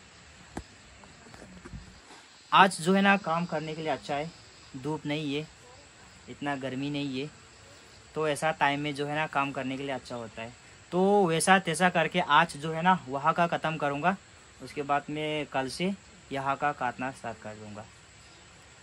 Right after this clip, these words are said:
यहाँ में बहुत ज़्यादा घास है, तो यहाँ का थोड़ा time लगेगा,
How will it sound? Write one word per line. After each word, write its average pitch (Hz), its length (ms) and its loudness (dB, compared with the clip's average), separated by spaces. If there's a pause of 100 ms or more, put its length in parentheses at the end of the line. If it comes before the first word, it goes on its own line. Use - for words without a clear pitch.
(120)
यहाँ 131 180 -8
में 147 320 -4
बहुत 131 240 -4
ज़्यादा 135 320 0
घास 123 440 0
है, 151 160 -10 (1120)
तो 139 100 -4
यहाँ 135 200 -4
का 147 120 -2
थोड़ा 151 240 -2
time 143 240 -2
लगेगा, 127 380 -4